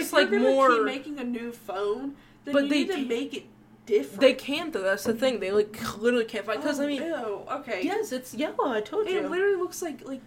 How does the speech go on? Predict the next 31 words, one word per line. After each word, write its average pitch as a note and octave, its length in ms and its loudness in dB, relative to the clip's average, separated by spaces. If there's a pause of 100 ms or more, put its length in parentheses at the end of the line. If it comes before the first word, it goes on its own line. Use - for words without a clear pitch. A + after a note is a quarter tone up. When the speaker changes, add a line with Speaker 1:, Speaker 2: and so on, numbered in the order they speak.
(160)
Speaker 2:
piss - 480 -14
gold. A3+ 480 -6 (540)
I'm A3 120 -10
not C4+ 80 -4
Speaker 1:
But B3 200 6
Speaker 2:
enjoying A3 460 -10
that. - 340 -16 (420)
Speaker 1:
But, A3+ 120 6
yeah, F3+ 260 4
I A3 100 4
don't C#4+ 160 4
know. F3 240 -6 (220)
Speaker 2:
Ew, C4 120 -4
all A3 140 2
right, G3 200 -4
can A#3+ 120 -8
we, F4+ 180 -6 (100)
can C4+ 120 -14
we F4 60 -6
talk A#3+ 180 -8
about A3+ 140 -6
this A#3 100 -14
for A#3 80 -10
a A#3+ 60 -12
sec? A#3+ 180 -10 (380)
Who C#4+ 240 -2
gets A#3+ 200 -8
red F#3 300 -8
phones? - 320 -14 (920)
Speaker 1:
My F3+ 160 -8
dad. - 300 -12